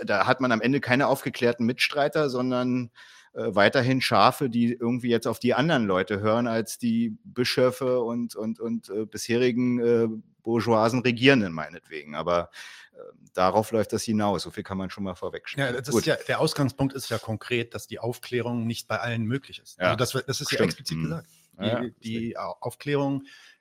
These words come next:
Speaker 2: äh, ist bei allen, aus verschiedensten Gründen, ja. Ich will jetzt nicht sagen, dass, dass der Uwe Hirschfeld sich hinsetzt und sagt, manche sind zu dumm dafür. Das hat er natürlich nicht gesagt und meint er auch nicht.
Speaker 1: Hm.
Speaker 2: Aber ja, schon auch auf, ich kann mir gut vorstellen, dass so die intellektuelle Kapazität, die zeitliche Kapazität,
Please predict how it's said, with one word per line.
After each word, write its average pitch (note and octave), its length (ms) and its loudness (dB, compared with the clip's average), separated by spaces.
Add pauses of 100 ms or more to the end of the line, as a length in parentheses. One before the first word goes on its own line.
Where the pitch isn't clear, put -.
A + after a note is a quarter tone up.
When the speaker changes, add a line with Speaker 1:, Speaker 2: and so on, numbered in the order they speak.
(140)
Speaker 2:
äh, B2+ 160 -2 (120)
ist - 200 -10
bei A#2+ 120 -4
allen, A#2+ 240 -2
aus - 120 -6
verschiedensten C#3+ 440 0
Gründen, A2+ 320 2
ja. A2 140 0
Ich A#2 140 -4
will A2 80 -4
jetzt A2 160 -4
nicht A2+ 160 -4
sagen, G#2+ 240 -2
dass, - 200 -10 (100)
dass - 280 -14 (100)
der G2+ 280 -8
Uwe A2 160 -8
Hirschfeld G#2+ 340 -4
sich G#3 120 -8
hinsetzt G#2 320 -2
und G2 80 -6
sagt, G2 260 -6
manche G2 200 -4
sind F#2+ 160 -6
zu - 120 -14
dumm B2 180 0
dafür. G2+ 240 0
Das G2 140 -6
hat G2 80 -8
er G2 60 -4
natürlich F#2+ 340 -8
nicht A#2 140 -6
gesagt G2 280 -6
und F2+ 100 -8
meint F#2+ 220 -6
er C#2 100 -2
auch - 140 -8
nicht. E2+ 240 -14 (120)
Speaker 1:
Hm. D2 300 -4 (320)
Speaker 2:
Aber A#2+ 420 2 (220)
ja, C#3+ 220 8
schon G3+ 340 8
auch B2+ 220 4
auf, - 220 -12 (320)
ich - 80 -12
kann C3 140 2
mir C3 100 4
gut D#3 120 0
vorstellen, D#3 380 6
dass B2 120 2
so A#2 100 0
die A2 120 0
intellektuelle A#2 540 2
Kapazität, A2+ 720 -2
die G2 80 -10
zeitliche A#2 400 0
Kapazität, G#2 800 -4